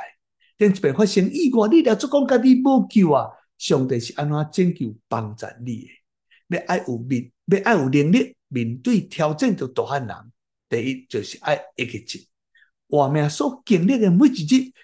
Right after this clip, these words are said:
将过去的经历、上帝的经验累积起来，特别是伫上帝内面的信者基础内面，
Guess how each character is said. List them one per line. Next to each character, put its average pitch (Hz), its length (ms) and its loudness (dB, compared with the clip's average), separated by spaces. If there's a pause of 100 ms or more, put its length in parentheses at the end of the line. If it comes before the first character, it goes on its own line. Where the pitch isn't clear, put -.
(140)
将 139 180 2 (120)
过 415 200 4
去 135 400 -2
的 - 280 -10 (120)
经 180 220 2
历、 285 160 4
上 123 540 0
帝 127 120 -6
的 131 220 -8
经 123 260 -4
验 127 320 -2
累 233 200 4
积 190 160 -2
起 - 180 -8
来， 82 200 -10 (300)
特 143 100 2
别 - 420 0
是 139 160 -2
伫 123 120 -2
上 120 320 -4
帝 117 140 -2
内 113 180 0
面 120 200 -4
的 110 120 -6
信 110 320 -8
者 107 180 -6 (120)
基 110 200 -6
础 107 240 -12
内 98 220 -14
面， 95 180 -16